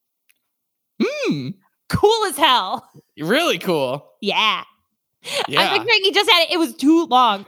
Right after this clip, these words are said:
Speaker 2: It was so long that everyone's like, "Well, that's the identifiable quality."
Speaker 1: Yeah, right. Exactly. Well,
Speaker 2: That's
Speaker 1: it's
Speaker 2: kinda
Speaker 1: like
Speaker 2: his old thing.
Speaker 1: Well, it's the equivalent of gerrymandering, right?
Speaker 2: <laughs>
Speaker 1: Like, the dude, there was a dude named Gerrymander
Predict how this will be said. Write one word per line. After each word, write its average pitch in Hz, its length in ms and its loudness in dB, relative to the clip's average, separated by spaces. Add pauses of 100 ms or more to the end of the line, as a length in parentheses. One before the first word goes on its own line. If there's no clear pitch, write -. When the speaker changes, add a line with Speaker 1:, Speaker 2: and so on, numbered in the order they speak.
Speaker 2:
It 339 60 2
was 359 120 2
so 370 220 0
long 339 240 2
that 285 80 0
everyone's 269 260 0
like, 254 140 -2
"Well, 247 80 -4
that's 311 180 0
the 311 120 0
identifiable 226 760 0
quality." 202 800 0
Speaker 1:
Yeah, 185 320 0
right. 175 240 0
Exactly. 170 640 -4 (720)
Well, 285 140 4
Speaker 2:
That's 294 80 0
Speaker 1:
it's 480 80 2
Speaker 2:
kinda 370 160 6
Speaker 1:
like 285 100 0 (100)
Speaker 2:
his 311 100 0
old 269 260 2
thing. 247 460 2 (100)
Speaker 1:
Well, 320 180 0
it's 330 140 -6
the 277 260 -4
equivalent 277 420 -2
of 175 120 -8
gerrymandering, 120 840 -4
right? 131 300 -2 (140)
Speaker 2:
<laughs> 190 140 -18
Speaker 1:
Like, 156 340 -2 (220)
the 247 80 4
dude, 226 340 -2
there 214 120 0
was 208 100 -6
a 196 80 -4
dude 185 640 -6
named 156 380 -2
Gerrymander 127 960 -4